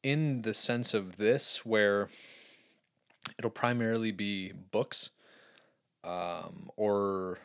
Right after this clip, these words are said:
th-, theories or, uh,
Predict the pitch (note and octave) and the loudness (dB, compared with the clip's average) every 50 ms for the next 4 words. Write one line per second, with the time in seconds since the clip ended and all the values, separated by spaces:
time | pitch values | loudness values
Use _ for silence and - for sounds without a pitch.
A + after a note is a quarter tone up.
0 | - _ _ _ _ _ _ - - _ _ _ _ - - - - - - - | -20 _ _ _ _ _ _ -20 -20 _ _ _ _ -20 -18 -16 -14 -10 -6 -2
1 | B2+ B2+ B2+ C3 B2+ B2 A#2+ A#2+ A#2+ A2 A2 G#2 G2 F#2+ F#2+ - - - - - | -2 0 2 2 0 0 0 0 0 0 -2 -2 -2 -2 -4 -8 -12 -14 -14 -12
2 | - - - - - - _ _ - - F#2 F#2 F2 E2 D#2+ | -12 -10 -12 -14 -16 -20 _ _ -16 -10 -6 -4 -2 -2 -4